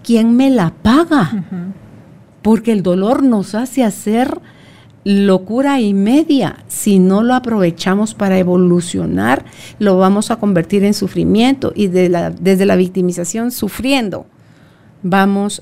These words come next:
Speaker 1: a buscar que el otro tenga castigo. Y si la vida no se encarga de castigarlo,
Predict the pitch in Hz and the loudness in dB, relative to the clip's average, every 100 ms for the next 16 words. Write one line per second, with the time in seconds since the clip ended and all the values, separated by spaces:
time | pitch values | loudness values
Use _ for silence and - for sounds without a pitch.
0 | - 180 165 165 - - 202 220 254 - | -8 -4 -4 -4 -4 0 0 0 -6 -6
1 | 196 180 180 185 185 185 190 190 165 - | -2 2 0 0 -2 0 0 0 -2 -2
2 | 220 220 214 214 180 175 180 214 294 220 | 0 0 -2 -4 -4 -2 -4 0 0 0
3 | 175 185 196 233 240 214 208 247 247 233 | -4 -2 -4 -6 -6 -6 -6 -2 -2 -2
4 | 196 175 202 214 254 262 - - 180 196 | -4 -4 -6 -6 -6 -6 -6 -8 -6 -2
5 | 190 180 185 | -2 0 -4